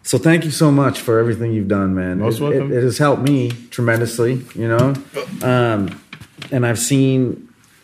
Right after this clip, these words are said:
Speaker 1: like I said, you know, I've met a lot of people through you, um, and I don't even know you. <laughs> I do now, but, um,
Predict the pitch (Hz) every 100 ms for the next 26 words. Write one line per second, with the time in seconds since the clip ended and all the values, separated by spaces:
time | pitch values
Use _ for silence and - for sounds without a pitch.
0 | _ - - - _ - 120 120 - 135
1 | 117 98 87 90 101 107 113 98 113 131
2 | 117 127 135 131 151 139 139 135 135 156
3 | 185 175 123 123 131 151 - - _ _
4 | - 135 131 123 117 110 110 110 - _
5 | _ - 123 127 139 139 135 147 160 139
6 | 123 - 226 208 147 196 165 170 180 196
7 | 190 160 156 143 - - - - 147 147
8 | 139 135 117 -